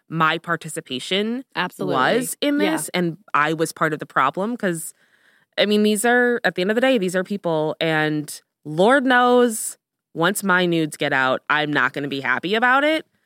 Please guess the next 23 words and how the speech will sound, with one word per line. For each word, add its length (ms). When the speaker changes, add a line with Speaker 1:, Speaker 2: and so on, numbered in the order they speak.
Speaker 2:
Oh, 280
me, 120
Speaker 1:
And 100
it's 100
Speaker 2:
I'll 100
be 100
Speaker 1:
just 120
not 300
fair. 340
Speaker 2:
proud. 920
<laughs> 0
Speaker 1:
I'll 80
be 40
like, 140
"Who 320
saw 260
me 160
making 300
chicken 340
wings? 360
Like, 160
come 220
on." 400